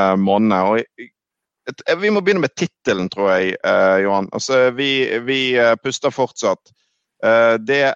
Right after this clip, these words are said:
henspeiler både, sånn som jeg forstår det, tilbake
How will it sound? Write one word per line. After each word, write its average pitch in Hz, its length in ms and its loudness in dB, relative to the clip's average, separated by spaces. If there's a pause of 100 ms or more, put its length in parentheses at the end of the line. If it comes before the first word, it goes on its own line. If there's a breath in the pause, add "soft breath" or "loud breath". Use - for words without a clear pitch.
henspeiler 110 1040 -2
både, 113 800 -2
sånn 123 220 -6
som 123 160 -10
jeg 117 160 -4
forstår 113 380 -8
det, 104 140 -10
tilbake 104 600 -6